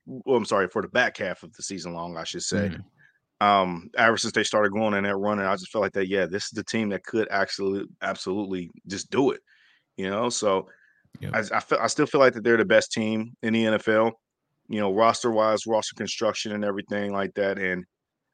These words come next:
Speaker 1: I, trust me, if they, if the Ravens was in the Super Bowl against these forty-niners, I wouldn't have liked their chances, but I still probably would have picked them just because it's tough to beat a team twice.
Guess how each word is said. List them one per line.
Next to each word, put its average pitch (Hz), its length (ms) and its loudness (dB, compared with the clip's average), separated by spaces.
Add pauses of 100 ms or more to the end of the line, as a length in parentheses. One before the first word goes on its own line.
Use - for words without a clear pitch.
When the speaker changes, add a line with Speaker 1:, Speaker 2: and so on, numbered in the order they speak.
Speaker 1:
I, 98 100 -2
trust 123 320 2
me, 98 120 0
if 92 120 -2
they, 113 140 2
if 117 80 -4
the 107 60 -2
Ravens 123 380 4
was 120 220 0
in 120 80 2
the 117 80 0
Super 120 260 -2
Bowl 117 320 2
against 110 320 -4
these 117 160 -4
forty-niners, 117 680 0
I 95 120 0
wouldn't 104 260 -2
have - 20 -6
liked 101 200 -2
their 113 120 -2
chances, 120 440 -2
but 107 160 0
I - 40 0
still 110 220 -4
probably 123 440 -8
would 175 180 -6
have 190 100 -6
picked 214 260 -10
them 208 280 -4 (440)
just 139 180 -4
because 135 420 2
it's 110 120 -4
tough 135 200 0
to - 80 -10
beat 117 180 -2
a 107 40 -14
team 113 200 -2
twice. 120 420 -2